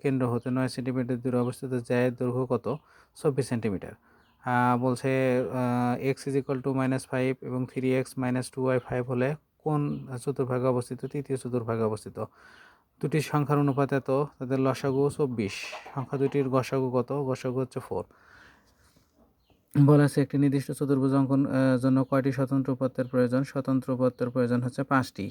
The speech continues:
সমকোণী ত্রিভুজের সূক্ষ্মকোণের পার্থক্য দশ ডিগ্রি হলে বৃহত্তম কোণের মান হচ্ছে পঞ্চাশ ডিগ্রি। আহ, two into eight to the power x minus one is equal to one হলে x এর মান কত? টু ভাগ থ্রি। তারপরে বলা আছে f of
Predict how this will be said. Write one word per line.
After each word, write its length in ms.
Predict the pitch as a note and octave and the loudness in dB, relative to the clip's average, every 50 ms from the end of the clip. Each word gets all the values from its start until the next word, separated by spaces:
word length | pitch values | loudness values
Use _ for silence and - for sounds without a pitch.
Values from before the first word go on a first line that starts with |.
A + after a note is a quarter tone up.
| - - | -10 -10
সমকোণী 420 | - - C#3 C#3 B2+ C3+ C3+ C3+ | -4 0 0 2 2 4 2 2
ত্রিভুজের 400 | B2+ B2+ C3 B2+ B2+ B2+ C3+ C3+ | 2 0 0 0 0 -2 -2 -4
সূক্ষ্মকোণের 520 | C3 - - B2+ C3 C#3 B2+ C3+ C3+ C3+ C3 | -6 -6 -8 -6 -4 -2 0 2 2 2 2
পার্থক্য 420 | - C3 B2+ - - B2+ - C3+ | 0 -4 -6 -6 -8 -6 -4 -2
দশ 220 | B2 C3 B2+ B2+ B2 - | 0 2 2 2 2 0
ডিগ্রি 220 | B2+ B2 B2+ C3+ | -4 -2 -2 0
হলে 320 | B2 A#2+ A2 G#2+ A2 A#2 A#2+ | 0 2 2 2 0 0 -2
বৃহত্তম 480 | A#2 C3 B2+ B2+ B2 - C3+ C3 C3 | -2 -2 -2 -2 -2 -2 -2 -2 -2
কোণের 240 | - C3+ C3 C3 B2+ | 0 0 2 2 4
মান 220 | B2+ B2+ B2+ B2+ | 4 4 4 2
হচ্ছে 200 | C3 B2+ - C#3+ | 0 -2 -4 -6
পঞ্চাশ 300 | C3+ - C#3+ C3 C3 A2+ G2+ | -4 -2 0 2 2 2 2
ডিগ্রি। 280 | A2 F#2+ - - F#2+ A2 - _ _ _ _ - - - - - - _ - | 0 -2 -2 -4 -6 -6 -8 _ _ _ _ -20 -20 -20 -20 -20 -20 _ -2
আহ, 520 | B2 C3 C3 C3 B2+ B2+ B2+ B2+ B2+ B2+ B2 - _ - | 2 4 6 6 6 6 6 6 4 2 0 -2 _ -4
two 260 | D#3 D3+ D3+ D#3 D#3 C#3+ D3 | -2 0 2 2 2 2 2
into 520 | C#3+ C#3 C3 - - C#3+ C#3+ D3 D3 - - | 2 2 0 0 0 0 2 2 2 0 0
eight 220 | - C3+ C3+ C3 - - | 2 4 4 2 2 0
to 80 | C#3 C3 | -2 0
the 120 | C3+ C3+ | 0 2
power 340 | C3+ C3+ C3+ C3 C3 B2+ B2+ | 4 4 4 4 4 2 2
x 40 | - - - | -2 -4 -4
minus 240 | C#3 C3 C3 C3 B2+ - | -2 -2 -2 -2 -2 -2
one 220 | C3+ C3 C3 C3 B2+ | -2 0 0 0 0
is 120 | B2+ B2+ | -2 -4
equal 160 | B2 C3+ B2+ | -4 -4 -2
to 180 | B2+ C3 B2 B2+ | 0 2 2 2
one 60 | B2+ | 2
হলে 480 | A#2+ A#2 B2+ A#2 A#2 B2 A#2+ - - A#2 | 2 0 2 2 4 2 2 0 -2 -6
x 60 | - - | -4 -2
এর 80 | C#3 C3 | 0 2
মান 220 | B2+ B2+ B2 A#2+ | 4 4 4 2
কত? 260 | - A#2 A2 - G2 - - | 2 -2 -2 -2 -4 -4 -2
টু 140 | C#3+ C#3 | -2 -2
ভাগ 200 | B2+ C3+ C3 B2+ | 0 0 0 0
থ্রি। 340 | - - - A2 G2 F#2+ G#2+ - | -2 -4 -4 -2 -2 -2 -2 -2
তারপরে 320 | - C3 B2+ B2 C3+ C3+ C3 | -2 -2 0 0 2 2 2
বলা 180 | C3+ C3 C3 | 2 2 2
আছে 220 | C3 B2 - C3 C3 | 0 0 -2 -2 -2
f 160 | - - C3 | -2 -4 -4
of 80 | B2+ | -2